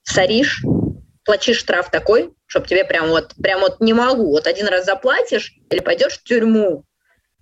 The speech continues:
Вот выбросил ты бычок, да, этот окурок свой, или всунул его в песок в любой стране, правила будут одинаковые. То есть, вот, да, и мы не говорим о, о смертельной казни, но тем не менее, ну, штраф, он должен быть такой, чтобы тебе прям, вот,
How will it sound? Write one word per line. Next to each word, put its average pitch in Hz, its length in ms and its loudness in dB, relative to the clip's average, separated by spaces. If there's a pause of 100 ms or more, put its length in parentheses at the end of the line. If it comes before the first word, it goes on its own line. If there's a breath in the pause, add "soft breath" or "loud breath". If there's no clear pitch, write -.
(160)
Вот 147 200 0
выбросил 294 400 2
ты 202 100 0
бычок, 185 580 0
да, 165 160 0
этот 185 320 -2 (520)
окурок 220 500 0
свой, 160 480 -2 (320 soft breath)
или 185 140 2
всунул 370 440 4
его 247 140 2
в - 80 -10
песок 226 420 0
в - 100 -20
любой 247 360 2
стране, 175 600 -4 (100)
правила 247 360 2
будут 202 240 -8
одинаковые. 170 680 0
То 143 140 -2
есть, - 200 -4
вот, 143 240 -2
да, 190 160 0
и 175 60 0
мы 196 100 2
не 202 120 2
говорим 202 280 2
о, 165 40 0
о - 260 -2
смертельной 330 540 0
казни, 170 320 0
но 160 80 0
тем 165 200 -2
не 175 100 0
менее, 240 340 2
ну, 165 280 2
штраф, - 380 -2
он 175 120 0
должен 185 300 0
быть 180 140 0
такой, 190 280 0
чтобы 180 200 -4
тебе 196 200 0
прям, 180 220 -2
вот, 165 140 -2